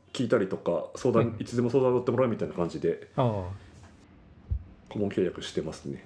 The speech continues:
Speaker 2: なるほど。
Speaker 1: なので割となかったら気軽に聞いたりとかしてますね。
Speaker 2: うん。あ、はいはい。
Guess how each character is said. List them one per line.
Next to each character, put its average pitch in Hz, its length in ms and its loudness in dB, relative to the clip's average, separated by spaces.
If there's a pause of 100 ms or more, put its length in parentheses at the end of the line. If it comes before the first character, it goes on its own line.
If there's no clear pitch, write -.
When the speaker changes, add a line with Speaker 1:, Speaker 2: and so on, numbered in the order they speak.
Speaker 2:
な 123 100 0
る 113 60 -4
ほ 98 60 -2
ど。 110 60 0
Speaker 1:
な - 20 -
の - 60 0
で 120 40 2
割 143 140 2
と 180 80 0
な 196 100 2
か 180 120 4
っ - 40 -4
た 95 60 2
ら 87 140 0
気 - 120 0
軽 104 220 4
に 98 300 -2 (160)
聞 120 120 2
い 92 40 -2
た 95 80 4
り 85 80 0
と - 80 -14
か - 100 -8
し - 100 -14
て 85 60 -4
ま 82 100 -10
す 127 140 -4
ね。 - 180 -18
Speaker 2:
う - 40 -2
ん。 - 20 0
あ、 - 60 -2
は - 20 -8
い - 20 -6
は - 20 -6
い。 - 40 -18